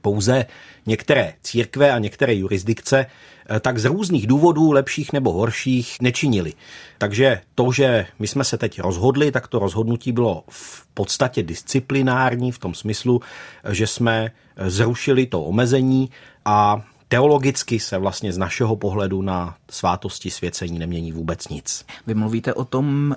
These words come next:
Speaker 2: my. Kdo u vás má vlastně právo to rozhodnutí učinit? Kdo se na tom všem podílel a jak moc vášnivá ta diskuze byla?
Speaker 1: Nejvyšší orgán starokatolické církve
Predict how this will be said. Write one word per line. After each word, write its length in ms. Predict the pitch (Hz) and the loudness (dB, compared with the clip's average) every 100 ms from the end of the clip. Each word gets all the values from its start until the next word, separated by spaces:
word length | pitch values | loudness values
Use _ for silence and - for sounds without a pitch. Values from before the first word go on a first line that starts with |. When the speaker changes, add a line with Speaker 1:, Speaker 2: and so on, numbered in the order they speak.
| - | 2
Speaker 2:
my. 300 | 123 113 104 - 113 | 2 2 0 -4 -2
Kdo 260 | 113 113 | 0 0
u 100 | - | 0
vás 320 | 127 156 165 | 0 0 0
má 180 | 139 131 | 0 0
vlastně 420 | 131 123 - 131 | 0 -2 -2 -2
právo 440 | 131 123 127 143 98 | -2 -2 -2 -4 -8
to 220 | - 101 101 | -4 -4 -2
rozhodnutí 680 | 101 110 107 107 101 117 110 | -2 0 2 0 -2 -6 -4
učinit? 480 | 117 - 123 104 | -4 -2 0 0
Kdo 400 | 95 104 104 101 | -2 -4 -2 -2
se 160 | 101 117 | -2 0
na 100 | 113 | 0
tom 160 | 113 117 | 0 -2
všem 240 | - 120 | 0 -2
podílel 460 | 117 107 107 104 101 | -2 -4 -2 -4 -2
a 60 | 101 | -4
jak 140 | 92 | -2
moc 180 | 113 - | -4 -4
vášnivá 400 | 107 - 113 113 | -6 -4 -6 -4
ta 180 | 120 113 | -6 -6
diskuze 400 | 117 - 117 127 | -8 -8 -6 -6
byla? 260 | 135 98 _ - - _ 104 | -6 -8 _ -20 -20 _ 2
Speaker 1:
Nejvyšší 340 | 127 165 117 | 2 2 2
orgán 640 | 104 107 131 139 131 135 - - _ | 2 4 4 4 4 0 -4 -18 _
starokatolické 880 | - - 95 104 95 113 113 - 101 | -12 -6 -4 -2 0 0 0 -2 -4
církve 460 | - 98 - 110 | -4 -6 0 0